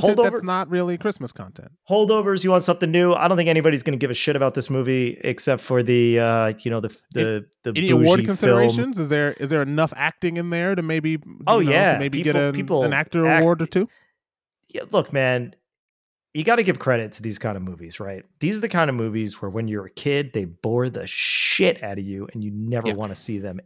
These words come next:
Speaker 2: ever. But honestly, this is my shit right now. Like, I think, I think these are my types of movies. Like, you give me a good talkie, you know,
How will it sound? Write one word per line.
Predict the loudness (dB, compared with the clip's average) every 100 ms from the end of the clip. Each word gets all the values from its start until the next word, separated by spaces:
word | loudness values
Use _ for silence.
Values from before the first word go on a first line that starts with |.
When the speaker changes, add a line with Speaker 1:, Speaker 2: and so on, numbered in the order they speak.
| _ -4
Speaker 2:
ever. | -4 -4 -20 _ _ _ _ 0
But | 2 2 -2 _ _ -4
honestly, | -2 -2 -2 -2 -2 -6 _ _ _ _ _ _ _ _ _ _ _ _ _ -4
this | 0 0
is | 0
my | -2
shit | 0 -2 -2 -4
right | -12 -18
now. | -18 -14
Like, | -4
I | 0
think, | 0 -2 -2
I | -2
think | 0
these | 0 -2 0
are |
my | 0 0
types | 0 0 -2
of |
movies. | -4 -4 -4 -8
Like, | -10 -8
you | -4
give | -2
me | 0
a | 2
good | 0 -2
talkie, | 0 0 -2 -4 -10 _ _ _ _ _ _ _ _ _ -4
you | 0
know, | 2 0